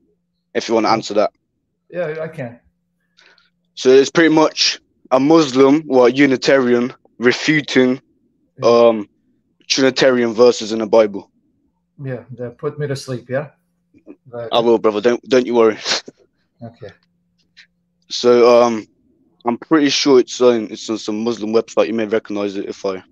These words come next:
Speaker 1: give it to you.
Speaker 2: Just give me the verses before the rapture, dude. Uh, w-, uh, you guys, Christians, you guys
Speaker 1: Forgive
Speaker 2: got
Speaker 1: me,
Speaker 2: it?
Speaker 1: brother. Forgive me. Um. Oh, yeah, so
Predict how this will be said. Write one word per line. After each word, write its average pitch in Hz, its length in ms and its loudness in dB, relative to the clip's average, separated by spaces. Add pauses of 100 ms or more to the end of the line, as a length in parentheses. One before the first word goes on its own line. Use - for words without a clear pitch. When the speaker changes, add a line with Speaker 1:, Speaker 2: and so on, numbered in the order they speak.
(260)
Speaker 1:
give 107 140 -8
it 95 80 -12
to 104 120 -8
you. 95 80 -10 (500)
Speaker 2:
Just 170 280 -6
give 165 120 -4
me 170 100 -4
the 143 140 -4
verses 143 540 -6
before 135 380 -8
the 135 80 -6
rapture, 143 380 -4
dude. 127 280 -10
Uh, 127 200 -6
w-, 120 240 -14
uh, 120 100 -18 (160)
you 143 220 -6
guys, 208 280 0
Christians, 202 420 -4
you 160 120 -10
guys 190 180 -2
Speaker 1:
Forgive 117 80 -2
Speaker 2:
got 98 100 2
Speaker 1:
me, 98 40 -6
Speaker 2:
it? 101 120 0
Speaker 1:
brother. 90 100 -16 (120)
Forgive 107 320 -6
me. 101 100 -10 (4000)
Um. 101 560 0 (280)
Oh, 135 80 6
yeah, 139 140 6
so 131 360 0